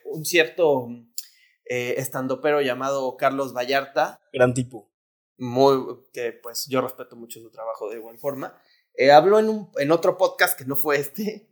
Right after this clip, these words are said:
Speaker 2: Y es
Speaker 1: Bueno,
Speaker 2: gnóstico.
Speaker 1: fuera. <laughs>
Speaker 2: Sí, tiene un buen video con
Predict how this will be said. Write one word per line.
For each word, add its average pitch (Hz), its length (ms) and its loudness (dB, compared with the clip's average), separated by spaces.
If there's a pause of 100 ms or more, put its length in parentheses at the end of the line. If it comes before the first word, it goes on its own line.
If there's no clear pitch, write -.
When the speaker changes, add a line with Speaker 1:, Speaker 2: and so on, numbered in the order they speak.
(100)
Speaker 2:
Y 135 160 6
es 123 80 2
Speaker 1:
Bueno, 143 100 4
Speaker 2:
gnóstico. 147 140 0
Speaker 1:
fuera. 143 300 -2 (800)
<laughs> 320 220 0 (760)
Speaker 2:
Sí, 214 220 4
tiene 240 200 -2
un 226 140 -2
buen 220 180 2
video 190 460 -2
con 117 280 -10